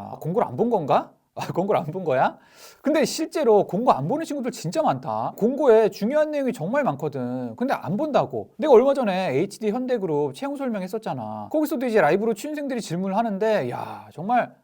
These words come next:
아, 물론 좋은 질문도 많은데 말도 안 되는 질문들을 엄청 하더라고. 그 대표적인 게 "중복 지원 되냐고." 그 정도는 공고 보면 다 나와 있단 말이야. 근데 왜 물어보냐?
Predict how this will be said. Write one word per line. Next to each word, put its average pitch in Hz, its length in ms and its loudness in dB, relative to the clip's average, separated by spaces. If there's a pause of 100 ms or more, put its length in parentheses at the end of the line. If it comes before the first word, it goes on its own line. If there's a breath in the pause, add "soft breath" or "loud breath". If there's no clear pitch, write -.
아, 127 100 -2
물론 226 220 0
좋은 285 240 0
질문도 277 300 -2
많은데 180 640 2
말도 196 340 2
안 277 120 -2
되는 269 160 -2
질문들을 226 440 -2
엄청 151 340 -4
하더라고. 117 760 -4
그 277 100 -6
대표적인 220 520 -2
게 247 300 2 (100)
"중복 330 420 0
지원 277 180 0
되냐고." 135 520 -4
그 190 100 -2
정도는 226 680 0
공고 277 340 -2
보면 240 240 -2
다 185 120 -2
나와 131 240 -2
있단 269 240 0
말이야. 117 540 0
근데 330 140 2
왜 190 120 8
물어보냐? 247 520 2